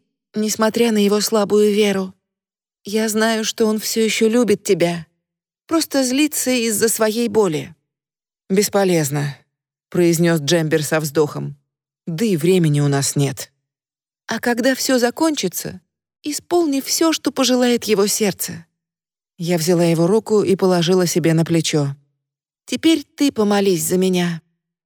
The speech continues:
«Я же сказал тебе, он меня не слышит». «Услышит». Я спокойно ждала, пока он начнёт молитву. «Просто говори от сердца». Джембер вздохнул. «Слушай».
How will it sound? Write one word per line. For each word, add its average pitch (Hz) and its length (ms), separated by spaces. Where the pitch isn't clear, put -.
«Я 202 200
же 214 120
сказал 190 420
тебе, 139 400
он 180 280
меня 180 260
не 185 180
слышит». - 720
«Услышит». 320 840
Я 180 240
спокойно 170 540
ждала, 160 400
пока 170 280
он 165 140
начнёт 160 440
молитву. 156 540
«Просто 330 320
говори 233 440
от - 180
сердца». 175 640
Джембер 165 400
вздохнул. 143 580
«Слушай». 156 720